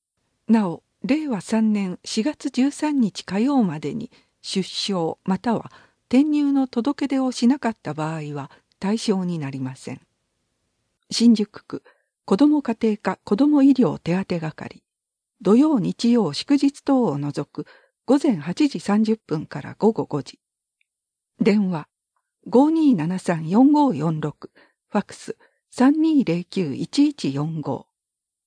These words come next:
傷病手当金。一日につき上限三万八百八十七円。給与等の支払いを受けている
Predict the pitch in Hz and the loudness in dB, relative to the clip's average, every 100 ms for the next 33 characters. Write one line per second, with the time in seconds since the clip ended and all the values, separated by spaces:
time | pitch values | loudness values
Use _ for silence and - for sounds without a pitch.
0 | _ _ _ - 254 302 269 269 262 185 | _ _ _ 0 2 4 4 4 2 -2
1 | 185 - 175 - 143 - _ _ _ _ | -2 -4 -6 -4 -4 -6 _ _ _ _
2 | - 190 277 302 - 294 175 - - 143 | -6 4 6 6 4 2 2 -2 -6 -4
3 | - 214 226 202 185 185 - 277 311 294 | 2 2 2 0 -2 -2 0 2 4 4
4 | 160 147 - 226 208 180 - 254 233 220 | 2 -2 -2 -2 -2 -2 2 4 4 2
5 | 180 165 147 - _ _ _ _ _ _ | 2 0 -2 -6 _ _ _ _ _ _
6 | _ _ _ _ _ _ _ _ - 311 | _ _ _ _ _ _ _ _ 0 4
7 | 330 247 185 254 254 165 147 190 247 262 | 6 6 4 2 4 2 0 0 2 2
8 | 247 233 220 226 214 - 156 147 135 | 2 4 4 4 2 0 0 -2 -4